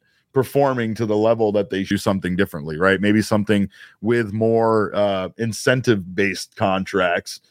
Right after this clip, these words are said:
and less for a base salary. But if you reach thirty home runs, then you get, like, an insane extra amount of money, right? Like, not like, "Oh, hey, you get three hundred, four hundred thousand dollars extra." Like, "Oh, if you hit thirty home runs, you're getting fifteen million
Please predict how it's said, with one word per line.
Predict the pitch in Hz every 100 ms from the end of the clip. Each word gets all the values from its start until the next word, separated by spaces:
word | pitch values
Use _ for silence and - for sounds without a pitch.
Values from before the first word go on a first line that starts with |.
| _ _
and | 104 107
less | 120 120
for | - 107
a | 98
base | 92 117 123
salary. | - 87 92 90 101 104 -
But | 220 117 - _ _ _
if | 113 -
you | 110
reach | 107 196 147
thirty | - 123 113
home | 110 110
runs, | 110 107 113 104
then | 113 113
you | 120
get, | 135 -
like, | 120 120
an |
insane | 110 107 - - 151 135 110
extra | 92 - 107
amount | 95 90 85
of |
money, | 82 62 62
right? | 117 117 113
Like, | 107 101 _ - _
not | 139 160
like, | 135 120 - _ _
"Oh, | 165 151
hey, | 156
you | 139
get | 131 135 110 _ 135
three | 135 147
hundred, | 131 123 110
four | 135
hundred | 123 113
thousand | 113 110 101
dollars | 110 98 95
extra." | 101 98 -
Like, | 98 101 123
"Oh, | 131
if | 123
you | 190
hit | 180
thirty | - 147
home | 135 117
runs, | 120 107 104
you're | 127
getting | 120 104
fifteen | - 151 - 135 123 117
million | 123 127 113